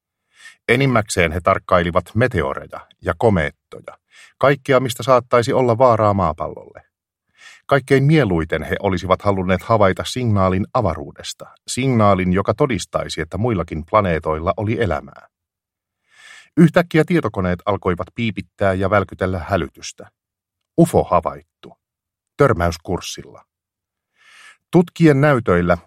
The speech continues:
he näkivät jonkin tumman hahmon leijuvan kohti maata. Mutta ennen kuin leijuva esine ehti kiihdyttää vauhtiaan maan painovoiman vaikutuspiiriin,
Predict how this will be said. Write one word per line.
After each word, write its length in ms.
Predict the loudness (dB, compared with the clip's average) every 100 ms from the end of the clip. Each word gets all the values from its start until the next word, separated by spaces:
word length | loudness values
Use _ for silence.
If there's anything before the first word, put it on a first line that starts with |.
| -2
he 60 | 0
näkivät 340 | 0 0 -2 0
jonkin 300 | -2 -2 0
tumman 320 | 2 2 2
hahmon 480 | 2 0 0 0 2
leijuvan 400 | 0 0 -2 -2
kohti 280 | -8 -4 -2
maata. 400 | -2 -4 -10 -16 _ _ _ _ _ _ _ _ _ -4
Mutta 220 | 0 2
ennen 300 | 2 2 0
kuin 260 | 0 0 0
leijuva 380 | 0 2 2
esine 320 | 0 0 -2 -2
ehti 240 | -4 -10
kiihdyttää 560 | -6 -4 -4 -2 0 2
vauhtiaan 640 | 4 2 0 -4 -2 0
maan 280 | 2 2 2
painovoiman 560 | 2 0 0 -2 -4 -2
vaikutuspiiriin, 880 | -2 -2 -8 -20 -16 -14 -16 -20 -20